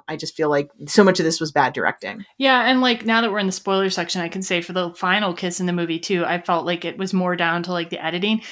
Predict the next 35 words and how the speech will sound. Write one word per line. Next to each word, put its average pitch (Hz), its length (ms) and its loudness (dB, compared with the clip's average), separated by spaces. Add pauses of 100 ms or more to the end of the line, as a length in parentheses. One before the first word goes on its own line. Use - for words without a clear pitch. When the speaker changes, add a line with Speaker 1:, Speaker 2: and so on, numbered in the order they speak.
(120)
Speaker 2:
'Cause 233 120 -4
it's 247 120 -2
one 294 140 2
of 359 80 4
those 349 180 4
where 254 120 6
it's 214 160 0
like, 185 300 2 (340)
they 226 160 4
repeatedly 233 600 2
start - 440 0
kissing, 185 400 -2
stop 196 380 2
kissing, 170 520 -4
start 214 400 0
Speaker 1:
Yeah. 156 180 6
Speaker 2:
kissing. 165 260 -4 (280)
And 208 140 0
it's, 208 120 -4
like, 202 140 4
Speaker 1:
Yeah. 156 160 6
Speaker 2:
just - 240 -2
edited. 202 540 2 (360)
Like, 190 320 -2
it's, 202 200 -8
I 220 100 4
like 311 240 4
it 262 100 -4
better 202 280 2
when 196 100 0
there's, 185 160 0
like, 180 160 -4
one 185 300 0
fluid 180 420 -4
scene. 165 500 -6